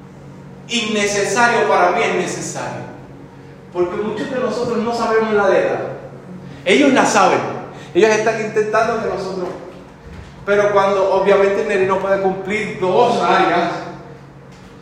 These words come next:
cuando no se proyecta, para mí, me da algo aquí.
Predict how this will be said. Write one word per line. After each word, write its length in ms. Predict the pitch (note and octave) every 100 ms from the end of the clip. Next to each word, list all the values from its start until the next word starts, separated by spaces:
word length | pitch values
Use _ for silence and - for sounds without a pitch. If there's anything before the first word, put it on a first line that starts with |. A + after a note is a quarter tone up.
| - - -
cuando 320 | G#3 G#3 G#3
no 200 | A3+ D4+
se 180 | D#4+ E4
proyecta, 760 | C4+ C4+ D#4+ D#4 D#4+ - - - - - - - - - - - - - - - - - - - - -
para 340 | F#3+ G#3 G#3
mí, 720 | B3 D#4 - - - - -
me 100 | F#3+
da 220 | G3+ A#3+ C4
algo 200 | C4+ B3+ B3+
aquí. 480 | A#3+ A#3 A#3 A#3